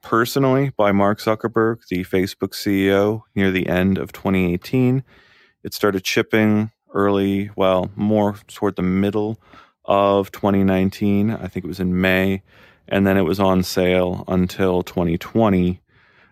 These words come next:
uh, when it was replaced by the Quest Two. Now, uh, of course, Quest Two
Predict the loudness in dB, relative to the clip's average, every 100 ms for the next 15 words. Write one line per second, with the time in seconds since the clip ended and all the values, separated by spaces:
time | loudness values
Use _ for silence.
0 | _ -2 0 0 -2 0 0 0 -4 -4
1 | -2 -2 -4 -6 -6 -4 -4 -2 -6 -10
2 | -2 0 0 -4 -12 _ _ _ _ -6
3 | 0 2 2 2 2 2 0 -2 -2 -2
4 | 0 -2 -2 -4 0 2 0 -2